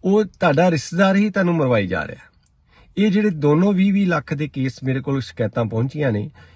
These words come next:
ਇਹਦੇ 'ਚ ਮੈਂ ਛਾਣਬੀਣ ਕੀਤੀ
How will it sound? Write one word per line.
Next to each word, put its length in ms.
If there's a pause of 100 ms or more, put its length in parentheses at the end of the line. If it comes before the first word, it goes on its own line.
(160)
ਇਹਦੇ 320
'ਚ 140 (680)
ਮੈਂ 360 (680)
ਛਾਣਬੀਣ 640
ਕੀਤੀ 520